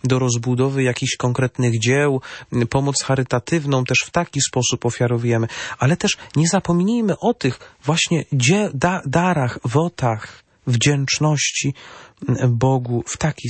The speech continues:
sposób. Przyrzeczenia i śluby to kolejny punkt. Składamy Bogu przyrzeczenia różnego rodzaju, tak jak tutaj Katechizm Kościoła Katolickiego mówi w punkcie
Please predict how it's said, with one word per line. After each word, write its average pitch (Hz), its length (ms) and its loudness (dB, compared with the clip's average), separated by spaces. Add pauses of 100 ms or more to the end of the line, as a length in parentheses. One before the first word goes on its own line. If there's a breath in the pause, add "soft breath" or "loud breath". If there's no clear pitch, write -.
(100)
sposób. - 520 -8 (340 loud breath)
Przyrzeczenia 147 580 2
i 135 100 -2
śluby 113 580 0 (880)
to 131 120 0
kolejny 131 440 2
punkt. - 720 -4 (1400)
Składamy 156 680 2
Bogu 156 360 0
przyrzeczenia 156 720 0
różnego 151 400 0
rodzaju, 151 380 2
tak 127 140 -2
jak 135 120 -2
tutaj 139 180 -2
Katechizm 139 400 0
Kościoła 135 320 0
Katolickiego 135 600 0
mówi 139 240 0
w - 100 -12
punkcie 143 380 0